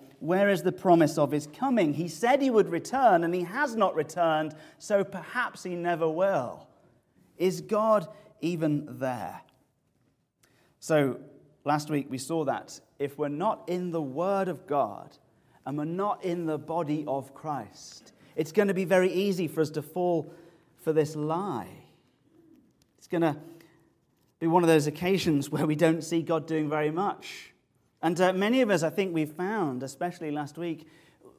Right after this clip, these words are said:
we live very isolated lives. As communication technology,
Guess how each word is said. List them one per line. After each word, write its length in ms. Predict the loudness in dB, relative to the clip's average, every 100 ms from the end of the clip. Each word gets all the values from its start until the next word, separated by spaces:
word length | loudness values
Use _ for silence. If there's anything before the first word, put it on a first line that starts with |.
| -12
we 120 | -6
live 180 | -4 -4
very 300 | -2 -2 -2
isolated 720 | -4 -6 -6 -6 -6 -6 -12
lives. 840 | -10 -10 -12 -14 -20 -20 -20 -20 _ _ _ _ _ _ _ _
As 160 | -14 -12
communication 800 | -12 -8 -8 -8 -8 -8 -8 -6
technology, 840 | -6 -6 -4 -4 -6 -6 -8 -8